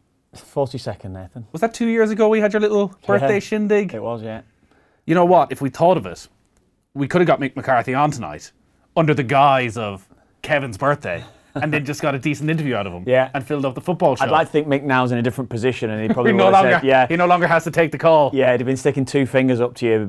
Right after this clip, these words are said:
Speaker 1: Be,
Speaker 2: Oh, he
Speaker 1: uh,
Speaker 2: won't talk to you
Speaker 1: behind
Speaker 2: now.
Speaker 1: the phone call, yeah.
Speaker 2: Media man.
Speaker 1: Is it? Yeah. Oh, well.
Speaker 2: I know, no, yeah.
Speaker 1: No. It was Mick's birthday recently as well. Mick's, Mick's,
Speaker 2: Oh.
Speaker 1: Mick and I, sh-, well,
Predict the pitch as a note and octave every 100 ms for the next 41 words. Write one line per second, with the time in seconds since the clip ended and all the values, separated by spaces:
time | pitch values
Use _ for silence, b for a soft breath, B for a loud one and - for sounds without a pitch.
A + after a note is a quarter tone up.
0 | - A2+ B2 A#2 A#2 C#3+ E3+ D3 D#3 D3
1 | C3 C#3+ C3+ A#2+ B2+ A#2 A2+ G#2 G2+ G#2
2 | C#3+ C#3+ B2 A#2+ A2+ - A2+ A2 D3+ C3+
3 | - - D#3 G3+ C#4 B2 B2 A#2 C#3+ E3
4 | D3+ D3+ E3+ D#3+ D#3 D3+ _ A#2+ A#2+ D#3
5 | - _ - F#3+ F#3+ B3+ - G3+ - B2
6 | A#2 A#2+ G#2 G#2 C#3 F3+ F3 - - D#3
7 | - - C3 C3+ C#3 B2 A2 G2 - -
8 | C3+